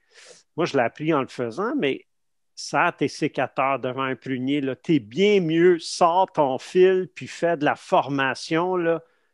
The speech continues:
parce que prunier bien formé, moi, j'ai des, plein de pruniers que c'est, c'est du Mont-Royal. Je reg-, je les regarde, c'est comme,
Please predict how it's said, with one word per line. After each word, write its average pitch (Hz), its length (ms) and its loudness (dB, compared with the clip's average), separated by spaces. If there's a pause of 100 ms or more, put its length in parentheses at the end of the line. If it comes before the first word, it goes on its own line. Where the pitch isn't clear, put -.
(300)
parce 135 240 -4
que 135 160 -4
prunier 196 640 0
bien 165 260 6
formé, 143 540 2 (240)
moi, 180 80 0
j'ai 131 180 -2
des, 120 140 -8
plein 180 280 0
de 180 60 -8
pruniers 156 480 0
que 131 240 -2
c'est, - 220 -10 (260)
c'est 139 160 -8
du 113 140 -8
Mont-Royal. 151 720 0 (800)
Je 139 220 -6
reg-, 131 360 -2
je 143 80 -10
les 160 140 6
regarde, 147 420 2 (760)
c'est - 220 -10
comme, 135 340 -4